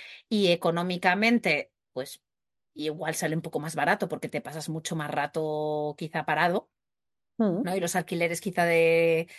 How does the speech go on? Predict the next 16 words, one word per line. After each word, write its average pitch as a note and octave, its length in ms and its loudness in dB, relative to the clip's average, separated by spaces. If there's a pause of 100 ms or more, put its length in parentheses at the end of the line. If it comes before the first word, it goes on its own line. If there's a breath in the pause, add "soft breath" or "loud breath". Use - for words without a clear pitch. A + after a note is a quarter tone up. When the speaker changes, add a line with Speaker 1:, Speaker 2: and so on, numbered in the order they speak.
(280 loud breath)
Speaker 1:
de D3+ 880 -4
más E3+ 220 -4
largo D#3+ 840 2 (560)
estancia, F#3+ 540 0
pues D3+ 160 -8
obviamente D3+ 320 -4
son C#3+ 160 -6
más D3 120 -8
baratos F3 520 0
y, C3 280 -6 (360 loud breath)
y G3 100 -2
quizá E3 200 0
Speaker 2:
Ujú. A3 80 2
Speaker 1:
se G3 60 0
vuela D#3 320 2
menos, C#4+ 540 0